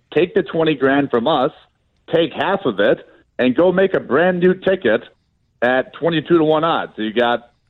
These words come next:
ten G's from us, put it in your pocket, take the other ten G's, put it on a Ravens Bucks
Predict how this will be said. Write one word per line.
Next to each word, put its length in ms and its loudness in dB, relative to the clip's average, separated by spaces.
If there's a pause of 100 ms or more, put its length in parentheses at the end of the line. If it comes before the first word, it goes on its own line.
(220)
ten 220 -2
G's 300 0
from 160 -2
us, 180 0 (260)
put 160 2
it 120 2
in 100 -4
your 120 -2
pocket, 600 -2 (440)
take 220 0
the 140 0
other 160 2
ten 320 -2
G's, 380 0 (400)
put 180 2
it 140 2
on 260 -2
a 80 0
Ravens 640 -2
Bucks 400 -4